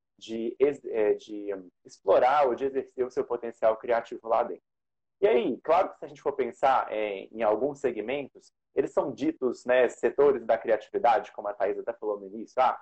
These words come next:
não é só quem é das artes ou das humanas que tem que ser criativo. Todo mundo tem que ser criativo pra resolver os problemas que aparecem no dia a dia das empresas. Pode ter que alguma função, é, ou outra abra mais espaço pra você criar do zero coisas, pra você propor novos projetos. Pode ser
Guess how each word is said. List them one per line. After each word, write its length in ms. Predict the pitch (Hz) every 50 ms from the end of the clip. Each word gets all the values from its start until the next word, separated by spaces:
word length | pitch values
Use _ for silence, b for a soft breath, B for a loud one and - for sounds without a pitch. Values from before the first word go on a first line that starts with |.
| _ _ -
não 120 | 123 127
é 60 | 131 131
só 180 | - 139 131
quem 160 | - 135 127
é 120 | 123 123 123
das 240 | 123 117 110 98 107
artes 520 | 107 117 127 120 - - - 98 _ -
ou 220 | 104 101 101 98 98
das 200 | 101 110 107 110
humanas 500 | 104 101 104 113 127 127 110 98 95 - _
que 80 | - -
tem 140 | - 110 107
que 80 | _
ser 140 | - 110 104
criativo. 600 | - - 117 110 104 - - - 101 95 90 - _ _ _ _ _ _
Todo 260 | - 180 196 196 165
mundo 160 | 151 156 147 -
tem 140 | 147 139
que 80 | 139 -
ser 100 | - 135
criativo 400 | - - 131 120 120 - 131 -
pra 140 | - 131 123
resolver 300 | 123 120 127 123 123 123
os 140 | 120 120 _
problemas 680 | _ - 131 120 110 104 104 107 110 113 123 127 - _ _ _ _ _ -
que 60 | 131
aparecem 540 | 123 - - 127 113 113 110 110 - 123 117
no 120 | 113 113
dia 180 | 107 113 117 113
a 40 | 101
dia 140 | 107 104
das 160 | 104 104 104 120
empresas. 360 | 131 - - 92 87 82 - _ _ _ _ _ _ _ _ -
Pode 260 | 208 220 208 - -
ter 160 | - 180 180
que 100 | - 175
alguma 680 | 156 147 143 127 131 311 180 180 160 143 110 98 - _ _ _ _ _ _ _ _ _ _ _ _ _ _ _
função, 760 | - 135 131 120 - - - 131 135 143 151 135 117 104 98 101
é, 180 | 104 107 104
ou 340 | 101 113 117 107 113 127 147
outra 300 | 151 139 - - 113 101
abra 320 | 101 123 147 156 160 147 143
mais 240 | 147 151 160 143 123
espaço 680 | - - - _ - 127 127 131 135 135 - - - -
pra 120 | 107 107
você 260 | 101 104 104 - 117
criar 400 | - - 101 98 107 117 117 113
do 120 | 107 98 92
zero 320 | - 110 104 98 98 -
coisas, 400 | - - 117 113 107 101 98 98
pra 140 | _ - 104
você 220 | 101 101 - 101 92
propor 440 | - 110 107 101 - 110 113 120
novos 240 | 110 104 - - -
projetos. 420 | - 107 104 101 135 139 135 - -
Pode 280 | - 208 - - -
ser 300 | - 170 156 139 - -